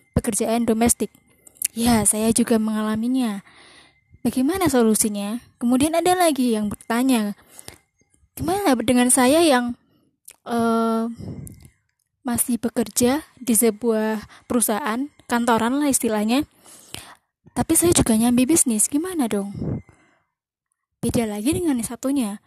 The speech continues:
saya full time, full time freelancer, internet marketer, tapi saya ngerasa bahwa, eh, kok hidup saya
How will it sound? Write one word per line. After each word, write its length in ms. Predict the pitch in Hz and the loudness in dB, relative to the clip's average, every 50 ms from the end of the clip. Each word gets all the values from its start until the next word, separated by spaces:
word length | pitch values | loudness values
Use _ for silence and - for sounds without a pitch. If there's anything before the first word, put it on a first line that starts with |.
| _ _ _ | _ _ _
saya 400 | - - - 208 208 220 262 277 | -12 -10 -8 -6 -6 -6 -8 -10
full 200 | - - 208 202 - | -10 -10 -10 -6 -4
time, 320 | - 214 214 214 214 269 _ - | -4 -2 -2 -4 -6 -10 _ -6
full 240 | - 285 269 247 | 0 2 2 2
time 320 | 226 - 240 220 208 190 190 | 2 -2 -4 -4 -4 -6 -10
freelancer, 760 | 196 - - 220 196 202 220 247 262 - 233 208 202 208 202 _ - - - - _ _ _ | -12 -12 -10 -10 -8 -6 -6 -6 -6 -4 -6 -6 -6 -8 -14 _ -20 -20 -20 -20 _ _ _
internet 440 | 247 233 233 - 208 208 208 208 - | -2 -2 -2 -2 -4 -6 -8 -10 -10
marketer, 640 | - 202 202 - - 247 - - 214 208 208 220 - - _ _ _ | -10 -12 -12 -10 -12 -12 -6 -4 -4 -4 -4 -8 -10 -14 _ _ _
tapi 240 | _ - 247 269 277 | _ -12 -8 -6 -2
saya 160 | - 302 294 | 0 0 0
ngerasa 320 | 269 254 254 240 - - 262 | 0 0 0 -2 -2 -2 -2
bahwa, 240 | 240 220 208 208 208 - _ _ _ | -2 -4 -4 -4 -8 -12 _ _ _
eh, 240 | - 226 214 202 196 - _ _ _ _ _ _ _ _ _ _ _ _ _ _ _ _ _ | -8 -6 -6 -6 -6 -8 _ _ _ _ _ _ _ _ _ _ _ _ _ _ _ _ _
kok 160 | - 320 285 | 0 2 2
hidup 240 | - 247 - 214 214 | 2 2 0 0 -2
saya 340 | - 240 240 269 311 330 | -2 -2 0 -2 -2 -2